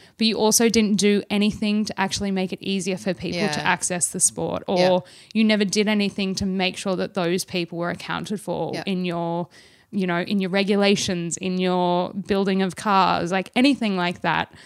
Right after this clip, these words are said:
Speaker 1: Um, and I think it's a huge, huge problem.
Speaker 2: Yeah. You mentioned Tatiana Calderon.
Speaker 1: Yeah.
Speaker 2: Your board is made up of some astonishingly inspirational people. Some names will be very familiar to motorsport fans,
Speaker 1: Yeah.
Speaker 2: um,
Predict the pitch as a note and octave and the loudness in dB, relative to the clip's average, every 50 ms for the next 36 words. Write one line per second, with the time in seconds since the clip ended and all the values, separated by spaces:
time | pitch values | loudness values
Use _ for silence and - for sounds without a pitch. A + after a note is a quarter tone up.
0 | - - - - - _ - G3+ G3+ G#3 G#3 G3+ G3 G3 - - - - A3+ G#3+ | -20 -20 -20 -20 -12 _ 4 6 8 8 6 6 2 0 -2 -4 -2 0 2 2
1 | G#3+ E3+ - G#3+ G#3+ G3+ - C3 - - A3+ - - - G3+ G3 F#3 F3 F3+ E3 | 2 2 0 0 0 0 0 -2 -4 -4 -4 -6 -4 -4 -2 0 2 2 0 0
2 | - - - - - _ _ _ - - - - A3+ A3 A3 G3 - - - - | -2 -6 -8 -10 -14 _ _ _ -20 -12 -4 0 2 4 4 2 2 -2 -2 0
3 | F#3+ E3+ - F3 D3 C#3+ E3+ E3 - - - - _ _ - E3 D3 C#3 D3 C#3+ | 0 0 0 -2 -4 -4 -6 -10 -10 -14 -20 -20 _ _ -12 -10 -10 -10 -10 -12
4 | C#3 - _ _ - - - _ - G3 G#3 G#3+ G#3 - A3+ G#3+ G#3 - G#3 F#3 | -16 -20 _ _ -20 -20 -14 _ 0 2 2 2 2 0 -2 -2 -2 -2 -4 -4
5 | E3 E3+ E3 D#3 D#3 D3+ - - D3+ D3 C#3 C#3 C#3 - B2 - F3 F#3+ G3+ G#3+ | -4 -4 -4 -6 -6 -8 -8 -8 -6 -6 -6 -6 -6 -8 -10 -12 -12 -12 -12 -14
6 | - - - - F#3 F3+ - - F3 E3+ D#3 D#3 D3+ D3+ D3 F3 E3+ E3+ E3+ E3 | -14 -18 -14 -10 -8 -8 -6 -4 -2 -2 0 0 -2 -2 0 0 0 0 0 -2
7 | - E3+ D#3+ D#3 D3+ C#3+ - - - - - D3 D3 C#3 C#3 - D#3 C#3+ C#3+ C#3+ | -4 -4 -2 -2 -2 -4 -4 -8 -14 -8 -6 -6 -4 -4 -4 -4 -4 -4 -6 -6
8 | C#3+ C#3+ - - - D#3+ - - - D#3+ D#3 D3 - - D3+ C#3+ C#3+ C#3+ C#3 C3+ | -8 -10 -12 -10 -6 -6 -4 -4 -2 -4 -4 -4 -6 -6 -8 -8 -8 -8 -8 -6
9 | C3 C3 C3+ C3 C3 C3+ C3+ - - D3 C#3 C3 C3+ C3+ - - D3 C#3 C3+ C#3 | -6 -6 -6 -8 -8 -6 -6 -6 -4 -4 -4 -4 -4 -6 -8 -8 -8 -8 -8 -10
10 | - D3 C#3 C3+ - C#3+ D3+ E3+ - - F#3 F#3 F#3+ F#3+ F#3 F#3 F3 F3+ F3 D#3 | -10 -12 -12 -10 -8 -8 -6 -4 -2 -2 0 2 4 4 4 2 0 -2 -2 0
11 | E3 D#3 D#3 D3+ - - D3+ D3 C#3+ C#3+ C#3 C#3 - - D#3 C#3+ C#3+ C#3 C3+ - | 0 0 0 -2 -4 -8 -8 -6 -4 -4 -4 -6 -6 -6 -4 -4 -4 -6 -8 -8
12 | C#3+ C#3+ C#3 C#3 - - C#3+ - - - - D3 C3+ C3+ C#3 C#3 C#3 C3+ - - | -8 -6 -6 -6 -6 -6 -6 -8 -8 -6 -4 -2 0 0 -2 -4 -2 0 0 0
13 | - - G3 F3+ - - - - D3+ C#3 C#3 C#3 C#3 | 0 0 -2 -4 -4 -4 -4 -2 -2 -2 -2 -4 -6